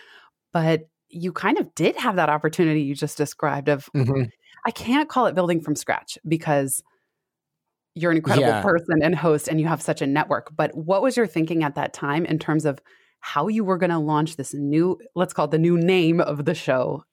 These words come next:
Speaker 1: and actually break through and get traction and take it prof-, seriously as a professional podcast and as your main source of income, no less?
Speaker 2: Yeah, I felt like at the time I didn't have the luxury of planning.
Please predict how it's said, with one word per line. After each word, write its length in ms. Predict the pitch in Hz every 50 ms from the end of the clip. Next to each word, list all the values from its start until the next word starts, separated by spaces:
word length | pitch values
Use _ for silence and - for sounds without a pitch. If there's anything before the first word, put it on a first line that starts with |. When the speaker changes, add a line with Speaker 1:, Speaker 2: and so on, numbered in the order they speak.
| _ 175
Speaker 1:
and 180 | 160 156 - - -
actually 640 | 160 170 160 - - - 156 165 165 165 165 165 - _ _ _ _ _ _ _ _ _ _
break 300 | - 160 147 160 160 160
through 260 | - - - 147 151 -
and 180 | - 151 139 -
get 180 | 165 - -
traction 420 | - - 151 143 - - - 139 -
and 160 | - 147 -
take 220 | - - 151 -
it 140 | 147 - - - _ -
prof-, 260 | - - - - - _ _ _ _ _
seriously 460 | - - 180 175 165 - - 127 107
as 100 | 123 131
a 60 | - -
professional 580 | - 151 - 160 151 - - 143 139 135 - _ _ _ _ -
podcast 420 | - 139 139 - 170 165 185 - - -
and 160 | 180 180 185
as 140 | 190 165 180
your 100 | 185 170
main 240 | 165 180 196 208
source 240 | 185 - 202 190 -
of 100 | 175 160
income, 440 | 190 247 254 - - - - 156 - _ _ _ -
no 160 | 156 147 139
less? 380 | 139 123 - - - - - _ _ _ _ _ _ _ _ _ _ _ -
Speaker 2:
Yeah, 580 | 139 107 135 160 170 175 156 135 123 - - - - _
I 520 | - 139 160 180 190 196 196 190 190 175 - - _ _ _
felt 460 | - - - - - 170 190 208 -
like 240 | - 190 175 165 175
at 80 | 170 -
the 80 | 156
time 320 | 117 - 135 127 131 127 123
I 80 | 113
didn't 220 | 107 110 107 107 101
have 180 | 110 113 110
the 80 | 104 113
luxury 440 | 107 104 107 104 95 110 113 110 104
of 120 | 98 -
planning. 420 | - 113 104 101 107 120 127 127